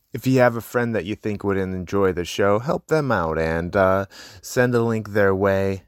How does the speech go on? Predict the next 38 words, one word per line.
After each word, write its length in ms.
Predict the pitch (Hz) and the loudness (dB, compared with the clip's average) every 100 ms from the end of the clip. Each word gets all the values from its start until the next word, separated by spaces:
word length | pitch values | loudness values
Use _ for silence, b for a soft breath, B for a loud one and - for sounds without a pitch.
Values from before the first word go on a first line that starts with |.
| - | -12
and 100 | 87 | -8
send 320 | - 92 95 | -2 -2 -2
them 180 | 92 92 | -4 -6
my 220 | 90 82 | -6 -6
way. 400 | 82 85 80 80 - | -6 -6 -6 -8 -12
And, 680 | 87 82 82 80 82 78 - | -14 -12 -10 -10 -10 -10 -6
uh, 420 | 82 78 76 65 | -4 -4 -6 -6
I 200 | - 87 | -4 -2
appreciate 760 | 90 - 107 98 107 101 95 - _ | -4 -4 -4 -4 -2 0 -2 -4 _
any 160 | 127 131 | -6 -4
word 220 | 113 117 | -2 -2
of 80 | 104 | -2
mouth 340 | 104 107 104 | -2 -2 -4
'cause 420 | - 101 98 92 - | -4 -2 -2 -2 -8
it's 200 | - - | -18 -14
the 100 | - | -10
best 400 | 90 98 98 - | -8 -8 -10 -12
form 380 | - 104 104 90 | -10 -6 -6 -6
of 120 | 82 - | -10 -6
advertising 880 | 98 101 90 - 87 87 92 90 82 B B B B | -4 -4 -4 -4 -4 -6 -8 -8 -10 B B B B
that 260 | 87 85 - | -4 -4 -2
there 200 | 82 85 | -2 0
is. 220 | 80 76 | 0 -2
So 180 | 90 87 | -2 0
hit 160 | 131 | 0
me 180 | 135 131 | 0 0
up 220 | 123 120 | 0 -2
on 180 | - 113 | -4 -4
social 440 | - 113 110 - | -4 -6 -6 -6
media, 440 | 104 107 107 110 - | -6 -4 0 0 0
Uncontained 720 | 117 123 123 110 - 117 113 - | -2 -4 -4 0 0 0 -4 -4
Pod 360 | 110 110 113 - | -2 0 0 -2
at 160 | 95 - - | -8 -8 -6
Facebook, 600 | 123 120 - 107 95 - | -4 -4 -4 -4 -4 -8
Instagram, 760 | - 117 - 117 113 113 104 107 - B B B | -10 -10 -6 -8 -4 -2 -2 -6 -10 B B B
and 360 | B 131 143 139 | B -2 -2 -2
Twitter. 560 | - 160 143 123 117 - b b b b - | -2 2 4 2 0 -6 b b b b -10
And 380 | 98 107 107 | -6 -4 -6